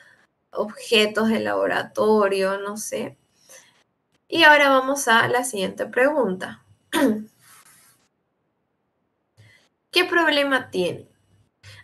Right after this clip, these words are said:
A ver, ¿qué problema tienen los estudiantes de es-, de la universidad? ¿Qué problema tienen los pacientes?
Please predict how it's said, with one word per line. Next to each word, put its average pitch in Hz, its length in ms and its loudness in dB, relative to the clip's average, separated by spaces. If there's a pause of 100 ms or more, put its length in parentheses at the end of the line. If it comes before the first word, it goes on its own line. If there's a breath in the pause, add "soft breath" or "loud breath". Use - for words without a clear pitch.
A - 80 -10
ver, - 180 -14 (1120)
¿qué - 100 2
problema 311 480 -2
tienen 285 320 -4
los 247 300 -4
estudiantes 208 1040 -6 (320)
de 208 260 -2
es-, 214 200 -6 (100)
de 202 180 -2
la 196 120 -2
universidad? 190 840 -2
¿Qué 262 160 4
problema 247 420 2
tienen 240 400 -2
los 214 160 -4
pacientes? - 1000 -4